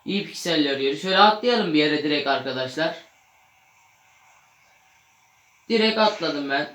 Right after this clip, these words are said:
Böyle gördüğünüz gibi kasma, donma herhangi bir şey yok arkadaşlar. Şöyle göstereyim. Bakın arkadaşlar.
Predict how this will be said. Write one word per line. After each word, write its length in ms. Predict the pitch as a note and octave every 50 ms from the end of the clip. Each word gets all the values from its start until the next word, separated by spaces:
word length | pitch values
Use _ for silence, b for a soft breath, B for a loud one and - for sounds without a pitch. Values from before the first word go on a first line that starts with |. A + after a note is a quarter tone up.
| - F#3
Böyle 220 | F#3 F#3 F3+ F3+
gördüğünüz 500 | E3+ F3 F3 E3+ D3+ D3 E3 D#3+ D#3 D3+
gibi 200 | D3+ D3+ D3 C#3+
kasma, 540 | - D#3+ D#3 D3+ D3+ D3+ - D3+ D3 C#3+ C#3+
donma 300 | D3 D3 D3 D3 D3 D3
herhangi 400 | D3 D3 D3+ D3+ D3+ D3 C#3+ C#3
bir 60 | C#3
şey 180 | - - E3+ E3+
yok 180 | E3+ D3+ C3 C3
arkadaşlar. 600 | B2 A#2+ - B2 A2+ A#2 A#2 - - A2+ A2 A2
Şöyle 300 | - C#3 C3+ C3 B2 A#2+
göstereyim. 560 | A#2 A2 A2 - - A2 G#2+ A2+ A#2+ - - _ _ _ _ _ _ _ _ b b b b b b b b b
Bakın 240 | D3+ D#3+ D#3+ E3 E3+
arkadaşlar. 720 | D#3 D3+ C#3 C3+ C3 B2+ A#2+ A#2+ A#2+ A#2+ - C#3 D3 D3